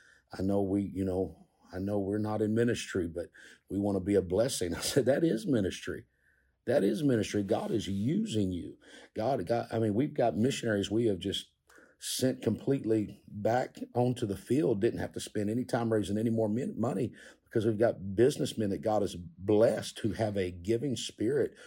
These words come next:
who want to give back. We have kids in our Christian school, cannot afford to be there, even with the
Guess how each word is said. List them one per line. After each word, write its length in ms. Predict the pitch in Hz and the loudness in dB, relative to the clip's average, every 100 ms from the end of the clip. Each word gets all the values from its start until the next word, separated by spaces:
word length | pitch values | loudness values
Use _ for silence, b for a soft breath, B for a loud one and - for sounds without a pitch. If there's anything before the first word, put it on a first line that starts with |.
| B | B
who 160 | - 110 | -4 -2
want 380 | 95 101 123 - | 0 0 -2 -2
to 100 | 113 | -6
give 400 | 87 104 92 85 | -2 -2 -2 -2
back. 300 | 107 135 - | -4 -4 -4
We 120 | 110 95 | -4 0
have 340 | 101 95 95 | 0 -2 -4
kids 340 | - 135 147 101 | -4 0 0 0
in 80 | |
our 100 | 92 | -4
Christian 380 | 90 - 107 113 | -4 -6 -4 -4
school, 460 | - - 139 170 - B B B | -4 -2 0 0 -2 B B B
cannot 420 | - 135 147 143 127 | -6 -2 -2 -2 -2
afford 360 | - 139 139 | 0 0 2
to 80 | 113 | 0
be 240 | 95 123 | 2 0
there, 320 | 170 101 87 95 | 2 0 0 0
even 300 | 120 131 127 | 0 2 2
with 160 | 113 | 4
the 300 | 113 101 92 | 6 6 4